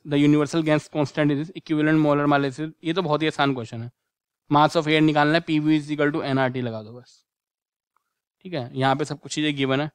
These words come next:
The pressure is two thousand kilo pascal। Volume again, the volume is given at to be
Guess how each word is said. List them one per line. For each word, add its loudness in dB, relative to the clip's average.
The -4
pressure -2
is -14
two 0
thousand -4
kilo 0
pascal। -4
Volume 6
again, 2
the -2
volume 2
is -10
given 2
at -6
to -4
be 0